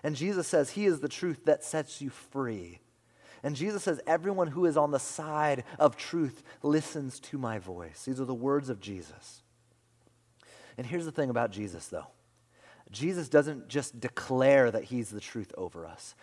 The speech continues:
You can find a million people that will declare truths. That's not unique. What is unique about Jesus is he doesn't just declare truth over you.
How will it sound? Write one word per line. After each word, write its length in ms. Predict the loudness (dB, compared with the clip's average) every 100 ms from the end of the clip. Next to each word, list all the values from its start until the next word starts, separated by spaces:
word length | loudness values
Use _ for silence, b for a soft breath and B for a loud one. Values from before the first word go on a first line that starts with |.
| B
You 120 | -6
can 160 | -2 -2
find 320 | 0 0 2
a 80 | 0
million 560 | -2 2 4 4 2 -2
people 340 | -4 -4 -2
that 140 | 0 0
will 80 |
declare 800 | -2 -4 -8 0 6 6 6 2
truths. 720 | 0 -8 -8 -8 -10 -20 -20 -20 b b b b _ _ b b
That's 280 | -10 -8 -2
not 220 | -2 -2
unique. 500 | -8 -10 -12 -18 -20 _ _ _ _ _ b b b b
What 120 | -2
is 160 | -2 -4
unique 320 | -2 -2 0
about 280 | 0 0 -4
Jesus 760 | -6 -4 -4 -10 -18 -20 -20 _ _ B B
is 80 | -4
he 80 | -2
doesn't 160 | -2
just 160 | -6 -6
declare 480 | -6 -4 2 4 4
truth 300 | 0 -4 -2
over 220 | -6 -6
you. 260 | -14 -16